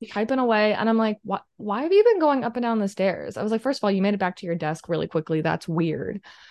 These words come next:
But, like, why do you keep going up and down the stairs? Like, are you good?" And she's, like, completely confu-, like, genuinely confused and sitting there. And she was, she said, "I, I've been sitting at my desk. Like, I'm doing payroll," like, turned around to me like she was doing something very intense she had to be sitting at her desk doing.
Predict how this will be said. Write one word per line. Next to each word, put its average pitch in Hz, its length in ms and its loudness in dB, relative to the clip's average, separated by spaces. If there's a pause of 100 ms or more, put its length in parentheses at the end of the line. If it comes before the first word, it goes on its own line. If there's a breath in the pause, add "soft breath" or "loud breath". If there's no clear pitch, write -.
(180 loud breath)
But, - 80 -14
like, 202 160 -2
why 165 380 -6
do 285 80 -4
you 302 120 0
keep 285 220 -6
going 240 260 0
up 233 120 -4
and 220 80 0
down 202 180 -2
the 196 80 -2
stairs? 190 420 -2
Like, 165 140 -4
are 165 80 -4
you 208 180 -2
good?" 202 300 0
And 185 140 -2
she's, 196 240 -4
like, 185 300 -2 (500)
completely 262 520 2
confu-, 190 300 -2
like, 202 140 2
genuinely 233 580 2
confused 170 720 -6
and 180 140 -2
sitting 185 280 0
there. 160 140 -4
And 165 100 -4
she 196 120 -2
was, 175 360 -4 (120)
she - 180 -4
said, 175 320 2 (500 loud breath)
"I, 180 440 2
I've 190 100 -4
been 196 100 -2
sitting 247 200 0
at 175 60 -2
my 165 100 -4
desk. 180 260 -2
Like, 175 80 -6
I'm 170 80 0
doing 202 160 2
payroll," 156 420 0
like, 165 140 0
turned 196 220 2
around 185 240 2
to 185 80 -4
me 165 120 -4
like 160 140 -6
she - 120 -6
was 165 180 -4
doing 165 500 -2
something 175 380 -2
very 165 200 4
intense 165 420 -2
she - 100 -4
had 180 80 0
to 170 60 -2
be 170 80 0
sitting 180 260 -2
at - 80 -6
her 185 100 -2
desk 165 300 -4
doing. 165 340 -4